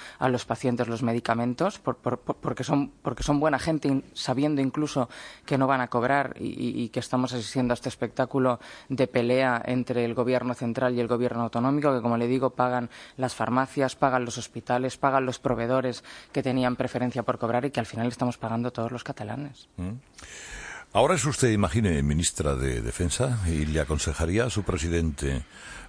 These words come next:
Speaker 2: "Presidente, hay que enviar soldados ya. Dime cuándo, que los tengo listos".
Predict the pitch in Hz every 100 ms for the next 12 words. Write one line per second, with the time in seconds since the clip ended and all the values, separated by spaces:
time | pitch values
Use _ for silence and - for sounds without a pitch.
0 | - 90 85 95 113 110 110 113 110 101
1 | 90 95 90 90 87 67 58 65 92 92
2 | 98 110 104 95 82 69 64 - 73 58
3 | 50 - - -